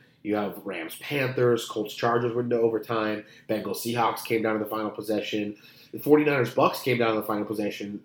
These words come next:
with the pick six, and then obviously it got out of hand, but that was close to the end. The Lions, Cardinals obv-, obviously ended in a tie.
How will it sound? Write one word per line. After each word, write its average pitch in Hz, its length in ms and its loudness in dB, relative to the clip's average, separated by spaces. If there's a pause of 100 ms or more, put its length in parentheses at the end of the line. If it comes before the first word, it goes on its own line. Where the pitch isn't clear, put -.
with 107 120 -4
the 101 80 -4
pick 104 220 -4
six, 113 360 0
and 104 80 -6
then 98 140 -6
obviously 92 440 -6
it 90 80 -8
got 95 120 -6
out 90 120 -6
of 90 60 -12
hand, 110 280 -2
but 95 220 -10 (300)
that 101 180 -2
was 104 120 0
close 107 280 -2
to 107 80 -2
the 104 200 -2
end. 98 400 -6 (360)
The 98 120 0
Lions, 90 380 -6
Cardinals 101 300 -2
obv-, 90 360 -8
obviously 92 400 -6
ended 90 240 -10
in 85 80 -18
a 85 40 -20
tie. 90 420 -4